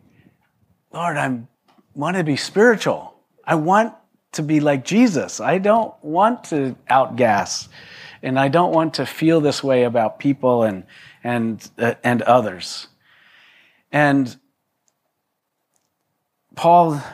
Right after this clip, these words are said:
makes this contrast that there's, there's our flesh,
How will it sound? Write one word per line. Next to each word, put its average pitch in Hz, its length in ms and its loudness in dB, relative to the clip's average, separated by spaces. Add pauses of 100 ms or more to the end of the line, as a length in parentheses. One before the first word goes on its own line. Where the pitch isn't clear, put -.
(100)
makes 147 340 -6
this - 380 -8 (280)
contrast 117 840 0
that 110 120 -10
there's, 117 280 -8 (580)
there's 131 320 -4 (180)
our 127 140 2
flesh, 143 680 0